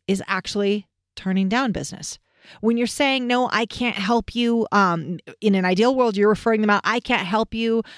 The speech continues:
or, "At this time, you know, I can't really deliver on what you're looking to do. I s-, understand what you're looking to do.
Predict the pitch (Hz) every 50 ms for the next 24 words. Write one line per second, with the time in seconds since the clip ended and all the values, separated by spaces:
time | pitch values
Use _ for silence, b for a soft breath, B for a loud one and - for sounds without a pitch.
0 | B B B - 180 170 156 113 - 107 104 180 - 233 220 - - - 226 226
1 | 220 220 220 208 196 185 190 190 - 220 202 - 196 202 202 196 190 180 - -
2 | 185 214 214 202 208 208 185 220 208 196 190 190 190 185 185 - - 180 180 190
3 | - - 190 180 175 - 233 233 233 233 214 180 175 - - - 190 185 170 -
4 | - - 208 208 214 208 180 120 - 196 190 196 190 - 208 202 185 208 202 202
5 | 202